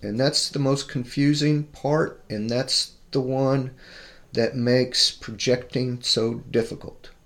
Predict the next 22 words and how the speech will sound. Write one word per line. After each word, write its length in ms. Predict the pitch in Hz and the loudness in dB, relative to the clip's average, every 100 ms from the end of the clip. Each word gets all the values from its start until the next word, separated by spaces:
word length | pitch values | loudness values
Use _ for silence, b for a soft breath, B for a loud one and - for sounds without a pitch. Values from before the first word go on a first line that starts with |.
| - - - | -20 -20 -8
So 380 | - 104 98 - - | 0 0 0 -6 -6
an 80 | |
earnings 400 | 123 190 175 120 | 2 4 4 2
multiple, 460 | 117 92 - - - | -2 -4 -8 -16 -14
if 80 | - | -2
you 120 | 151 | 2
hear 180 | 143 151 | 6 4
multiple, 680 | 131 143 143 139 - 92 82 | 4 4 2 0 -8 -6 -4
you 140 | 117 | -4
hear 220 | 131 135 | 0 -2
P 320 | 135 - 147 - | 0 0 0 2
E, 380 | 147 120 95 82 | 2 2 -2 -4
you 100 | 135 | 0
hear 200 | 139 - 156 | 0 0 0
any 180 | 156 | 2
of 80 | 139 | 2
that 180 | 117 101 | 0 -2
stuff, 360 | - 101 90 - | -4 -6 -10 -6
just 200 | 151 - | -6 -2
think 220 | 170 165 | -2 -2
of 160 | 135 | -2
it. 200 | 120 - | -2 -4